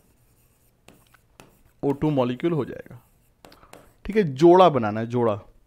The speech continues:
तो दस लोग कितना जोड़ा बनाएंगे? पाँच, ठीक है। ओ टू बनाने के लिए दो एटम मिलकर के जोड़ा बनाएंगे, तो पाँच मोल ओ टू के मॉलिक्यूल हो जाएंगे। पाँच मोल मतलब फ़ाइव ग्राम मॉलिक्यूल्स अपना यहाँ पर सीन हो जाएगा, ठीक है भाई,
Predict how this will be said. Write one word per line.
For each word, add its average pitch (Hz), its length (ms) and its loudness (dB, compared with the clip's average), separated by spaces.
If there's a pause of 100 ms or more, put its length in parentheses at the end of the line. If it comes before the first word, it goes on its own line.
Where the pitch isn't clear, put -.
(180)
तो 139 100 -4
दस 160 280 2
लोग 190 180 0
कितना 185 260 0
जोड़ा 147 240 2
बनाएंगे? 143 340 -4
पाँच, 120 380 -8 (760)
ठीक 160 100 -6
है। 185 60 -2
ओ - 140 -4
टू 160 180 -2 (340)
बनाने 127 300 -2
के 160 100 -8
लिए 240 260 -6
दो 139 140 4
एटम 131 240 0
मिलकर 131 300 -4
के 170 120 -2
जोड़ा 127 260 -2
बनाएंगे, 131 380 -6 (480)
तो 151 80 -10
पाँच 180 420 2
मोल 180 240 -4
ओ 139 160 -4
टू 135 160 -6
के 147 140 -2
मॉलिक्यूल 135 360 -2
हो 131 100 -2
जाएंगे। 135 380 -6 (460)
पाँच 139 280 -2
मोल 156 120 -4
मतलब 156 260 -6
फ़ाइव 147 340 -4
ग्राम 143 300 -8 (320)
मॉलिक्यूल्स 127 500 -4
अपना 127 220 -6
यहाँ 120 240 -6
पर 185 100 -10
सीन 135 220 -8
हो 139 160 -6
जाएगा, - 340 -16 (100)
ठीक 156 120 -4
है 220 80 4
भाई, 202 160 -6